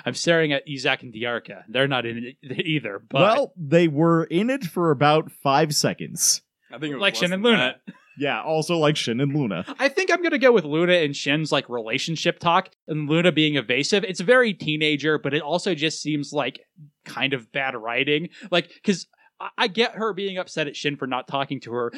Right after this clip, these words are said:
Speaker 1: but as soon as he realizes, oh, she's upset, he, like, it's not like he ignores her and doesn't pick up on it. He immediately is like, "Hey, what's wrong?" And then she's like, "No, I'm a teenager. I can't tell you."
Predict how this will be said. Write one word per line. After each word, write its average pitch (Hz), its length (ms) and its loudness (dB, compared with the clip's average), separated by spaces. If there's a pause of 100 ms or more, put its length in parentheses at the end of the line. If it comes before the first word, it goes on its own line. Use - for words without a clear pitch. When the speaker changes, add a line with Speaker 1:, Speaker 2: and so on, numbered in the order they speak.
(120)
Speaker 1:
but 165 100 2
as 160 140 0
soon 220 180 4
as 202 120 0
he 190 100 0
realizes, 147 600 0
oh, 175 160 2
she's 131 220 -6
upset, 135 420 -4
he, 147 100 -2
like, 135 260 -2
it's 185 140 -2
not 208 140 0
like 180 100 -2
he 190 140 2
ignores 151 380 -2
her 123 280 -4 (100)
and 143 160 -6
doesn't 135 360 -4
pick 147 180 -8
up 147 180 0
on 95 240 -14
it. 110 60 -20 (160)
He 165 100 0
immediately 170 240 -2
is 139 80 -10
like, 143 140 -6
"Hey, 151 160 2
what's 131 200 -6
wrong?" 107 260 -4 (320)
And 139 140 -14
then 135 140 -2
she's 131 140 -14
like, 135 140 -8 (160)
"No, 165 160 0
I'm 147 140 0
a 143 60 2
teenager. 135 480 -4
I 113 60 -6
can't - 260 -8
tell 120 200 -4
you." 92 140 -16